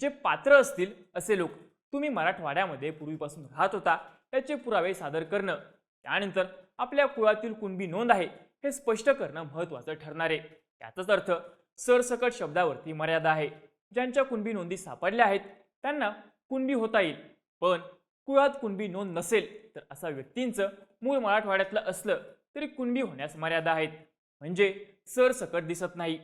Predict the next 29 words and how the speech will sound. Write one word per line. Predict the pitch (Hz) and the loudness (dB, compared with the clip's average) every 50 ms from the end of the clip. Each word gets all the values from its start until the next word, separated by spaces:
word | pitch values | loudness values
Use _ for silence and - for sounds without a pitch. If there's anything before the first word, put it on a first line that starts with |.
| 160 - - 165 | -10 -8 -4 -2
मराठा | 185 202 226 247 240 269 269 | 0 2 0 0 0 0 0
आणि | 269 214 185 190 196 | 0 0 -2 -4 -6
कुणबी | 196 - 175 165 165 175 196 160 | -6 -8 -10 -8 -6 -6 -6 -4
एक | 185 185 180 190 | -4 -4 -2 0
आहेत | 175 165 156 156 - - - _ _ _ - | 0 0 0 -2 -6 -20 -20 _ _ _ -6
अशी | 196 185 - 247 | -6 -4 -4 0
मागणी, | 226 214 190 175 175 156 143 151 - _ _ _ _ _ - | 2 2 2 2 0 -6 -8 -12 -18 _ _ _ _ _ -2
तर | 190 208 196 180 - - - _ _ _ _ - | 0 2 2 0 -2 -8 -18 _ _ _ _ -2
तांत्रिक | 214 220 226 220 226 277 285 - - | -2 0 0 0 -2 -4 -4 -2 -2
तपास | 196 175 - 185 185 185 - - | -2 0 0 0 -2 -2 -2 -4
करून | - 220 226 202 165 - - - - _ _ _ - | -2 0 0 0 -2 -6 -14 -20 -20 _ _ _ -16
विचार | 143 135 - 208 226 - | -10 0 4 6 6 6
करून | - - 160 156 170 170 | 6 2 -4 -6 -6 -6
निर्णय | 151 135 131 135 170 226 254 | -6 -10 -8 -6 -2 -2 0
घेऊ | 240 220 185 190 208 - - - - - | 4 4 4 4 2 0 -12 -18 -18 -16
असा | 269 262 302 294 277 | -8 -2 0 0 0
शब्द | - - 269 254 269 311 | 2 0 0 0 2 2
इथं | 294 226 170 190 180 190 185 - - - _ - | 2 2 2 0 0 0 0 -4 -16 -20 _ -10
सरकारमार्फत | - - 226 233 226 254 262 254 226 170 131 - 170 | -4 -2 -2 0 0 0 0 0 0 -2 -4 -4 -8
देण्यात | 170 151 135 131 139 151 - - | -8 -8 -8 -8 -8 -8 -6 -4
आलेला | 165 160 165 160 165 | -2 -2 -2 0 0
आहे. | 160 156 147 135 - - - - _ _ _ _ | 0 0 0 -4 -6 -10 -20 -20 _ _ _ _
म्हणजेच | - 151 185 185 202 202 196 - - - _ _ _ _ - | -12 -6 0 4 4 4 4 2 -10 -18 _ _ _ _ -10
इथंही | 240 233 269 254 262 277 262 | -6 0 2 2 2 2 0
काही | 254 208 220 226 | 0 0 0 0
विशेष | 185 160 147 196 185 180 | -2 -4 -4 -4 -6 -6
घडताना | 160 156 139 151 - 143 123 135 147 | -6 -10 -12 -12 -12 -12 -10 -10 -8
दिसत | 156 147 151 165 160 165 | -8 -8 -8 -8 -8 -6
नाही. | 165 160 151 | -6 -6 -6